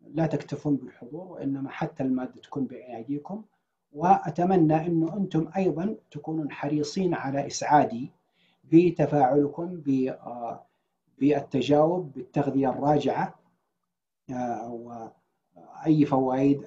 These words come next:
أي، آه، آه، أشياء ممكن يعني ملاحظات كذا أنا أستفيد منها في دورات قادمة، ويكون يحتسب لكم الأجر.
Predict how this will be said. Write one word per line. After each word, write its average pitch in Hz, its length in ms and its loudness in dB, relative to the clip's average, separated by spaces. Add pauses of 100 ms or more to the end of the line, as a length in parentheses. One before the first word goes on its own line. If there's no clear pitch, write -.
أي، 127 400 0
آه، 110 520 -8 (560)
آه، 107 380 -16 (420)
أشياء 143 360 2
ممكن 123 440 0
يعني 113 440 -6 (160)
ملاحظات 127 560 -2
كذا 156 320 -2
أنا 156 180 0
أستفيد 131 440 -4
منها 139 260 0
في 127 140 -6
دورات 127 360 -6
قادمة، 165 800 -2 (460)
ويكون 151 240 2
يحتسب 151 460 0
لكم 127 200 -4
الأجر. 139 400 -2